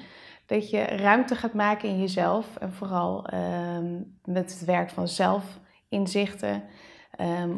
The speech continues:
opruimen. En je gaat van mij daarin allemaal tools krijgen hoe je dat het beste thuis kan gaan doen.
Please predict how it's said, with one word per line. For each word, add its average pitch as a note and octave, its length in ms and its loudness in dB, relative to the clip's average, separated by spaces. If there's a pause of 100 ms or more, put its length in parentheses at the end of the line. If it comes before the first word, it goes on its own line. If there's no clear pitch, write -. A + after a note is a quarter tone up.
opruimen. G#3 920 4
En F3+ 220 -2
je F3+ 80 -4
gaat F#3 220 -2
van F#3 140 -4
mij F3+ 160 4
daarin F3+ 300 2
allemaal F#3 320 0
tools G3+ 360 4
krijgen F3+ 360 0
hoe F3+ 120 0
je E3+ 80 -2
dat E3+ 180 -4
het D#3+ 100 -8
beste - 280 -2
thuis - 240 -2
kan - 160 -10
gaan F3 200 -6
doen. F3 220 -2